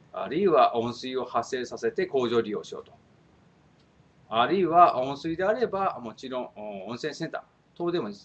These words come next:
使用は可能でございます。で、えー、このシステムは、あ、実際のところ、お、えー、乾燥機と、お、バイオマスバーナーが一体化されたシステムでございまして、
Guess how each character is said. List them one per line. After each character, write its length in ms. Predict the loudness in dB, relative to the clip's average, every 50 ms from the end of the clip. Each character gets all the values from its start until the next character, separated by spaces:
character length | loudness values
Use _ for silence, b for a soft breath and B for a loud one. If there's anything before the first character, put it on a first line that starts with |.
| _ _
使 160 | -18 -14 -8 -4
用 80 | -2
は 100 | -2 -2
可 120 | -2 -6 -8
能 120 | -6 -6
で 60 | -6
ご 80 | -8 -10
ざ 80 | -12
い 20 | -20
ま 80 | _
す。 160 | -20 -20 -20 _ _ _ _ _ _ _ _ b b b b b b b b b b b b -4
で、 400 | 0 2 2 2 2 2 2 2
え 20 | 2
ー、 40 | 0
こ 140 | -2 -2
の 240 | -2 -2 -2 -4 -4
シ 160 | -2 -2 -2
ス 40 | -2
テ 100 | -2 -8
ム 60 | -8 -10 _ _ _ _ _ _ _ _ -20 _ _ _ _ _ _ _ _ _ _ _ _ -8 -2
は、 380 | 2 4 4 4 2 2 0 -2
あ、 60 | -2
実 140 | -4 -6 -6
際 160 | -6 -6 -6
の 60 | -4
と 80 | -4 -2
こ 120 | 0 0
ろ、 80 | 0 0
お、 500 | -2 -2 -2 0 0 0 0 -2 -6 b b b b b b b -4
え 440 | 0 2 2 2 2 0 -2 -4 -4
ー、 0 |
乾 220 | -2 -2 -2 -2
燥 320 | -2 -2 -4 -2 -2 -2 -4
機 120 | -6 -4
と、 120 | -2 -2 -2
お、 240 | 0 -2 -4 -2
バ 140 | 0 0 0
イ 40 | 0
オ 20 |
マ 140 | 0 0 -2
ス 100 | 0 2
バ 120 | 2 2 2
ー 60 | 2
ナ 120 | -2 -8 -14 _ _ _ _ _ _ _ _
ー 20 | -4
が 100 | -4 -4
一 120 | -4 -4
体 120 | -4 -2 -2
化 120 | -2 -2
さ 80 | -2 -4
れ 80 | -4
た 80 | -4 -4
シ 160 | -4 -4 -2
ス 20 |
テ 80 | -2 -2
ム 80 | -2 -2
で 60 | -4
ご 60 | -8
ざ 100 | -8 -10
い 40 | -10
ま 120 | -10 -12
し 80 | -12 -10
て、 180 | -12 -12 -12